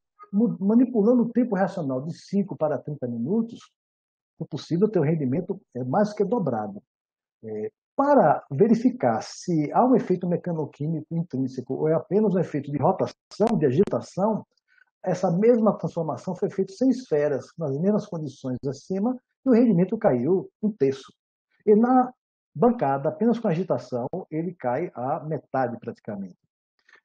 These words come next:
De modo que podemos inferir que há sim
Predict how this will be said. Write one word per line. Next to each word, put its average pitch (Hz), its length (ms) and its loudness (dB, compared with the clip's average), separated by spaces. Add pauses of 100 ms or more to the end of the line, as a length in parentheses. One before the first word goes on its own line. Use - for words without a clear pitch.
De 135 280 -8
modo 160 340 2
que 139 420 2 (300)
podemos 151 500 0
inferir 175 500 0
que 170 200 -14
há 202 180 -4
sim 147 560 -6